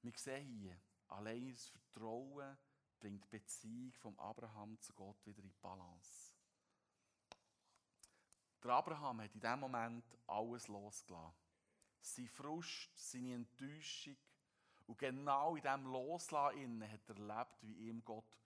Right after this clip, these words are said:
neu begegnet. Wie Gott ihm die leeren Hänge füllt mit neuer Hoffnung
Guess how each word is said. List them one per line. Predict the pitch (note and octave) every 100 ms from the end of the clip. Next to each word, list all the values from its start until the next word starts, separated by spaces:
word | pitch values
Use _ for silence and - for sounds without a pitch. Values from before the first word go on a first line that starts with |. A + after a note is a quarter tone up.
| _
neu | A2 A2+ A2+ B2+
begegnet. | B2 A2+ G2+ G#2+ - F#2+ - - - _ _ _ - -
Wie | A#2+
Gott | A2+ D3+ D#3+
ihm | D3+ D3+
die | C3+
leeren | B2 A#2+ B2 C3 A#2+
Hänge | C3 C3 C3+
füllt | - - D3 D#3 D#3 _ - - _ _ _ _ _
mit | A2 -
neuer | A#2 B2 B2+ A#2 -
Hoffnung | B2 C3+ - - C3